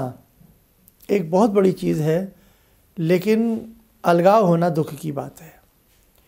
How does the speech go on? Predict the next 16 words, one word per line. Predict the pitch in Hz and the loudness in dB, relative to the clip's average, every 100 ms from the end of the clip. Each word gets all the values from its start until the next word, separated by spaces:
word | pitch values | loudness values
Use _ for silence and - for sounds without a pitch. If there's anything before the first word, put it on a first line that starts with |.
| _ _ _ - | _ _ _ 2
कोई | 202 | 2
चीज़ | 208 226 247 | 2 0 0
जब | 220 190 | 2 2
हमसे | 185 180 | 2 0
अलग | 180 165 180 | 0 2 0
होती | 160 156 175 | 0 -2 -6
है | |
तो | 190 170 | -2 -4
हमें | 160 147 | -4 -6
दुख | 151 | -6
लगता | 143 - - 170 | -6 -8 -2 -2
है, | 202 - - _ _ _ | -2 -6 -20 _ _ _
लेकिन | 185 220 285 | 0 2 2
लगाव | 277 208 170 165 165 196 220 | 0 0 0 2 4 4 4
होते | 165 165 165 | 2 0 2
हुए | 233 220 202 | 2 4 2